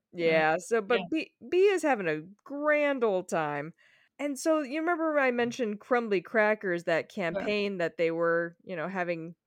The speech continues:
Speaker 2: trouble with? Well,
Speaker 1: Mm-hmm.
Speaker 2: it's down to, like, the, the last minutes, and she comes up it,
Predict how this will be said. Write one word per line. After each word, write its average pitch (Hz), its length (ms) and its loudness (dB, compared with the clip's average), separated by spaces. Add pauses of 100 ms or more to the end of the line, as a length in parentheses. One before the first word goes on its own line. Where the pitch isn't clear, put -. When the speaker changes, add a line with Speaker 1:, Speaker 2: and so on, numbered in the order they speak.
Speaker 2:
trouble 202 400 0
with? 156 320 0
Well, 196 300 2
Speaker 1:
Mm-hmm. - 160 -8 (400)
Speaker 2:
it's 190 240 -8
down 240 460 2
to, 247 140 2
like, 208 400 2
the, 185 360 0
the 190 100 -4
last 220 420 0
minutes, 214 540 0 (360)
and 185 140 -8
she 180 160 -4
comes 262 500 -2
up 240 200 2
it, 196 140 -8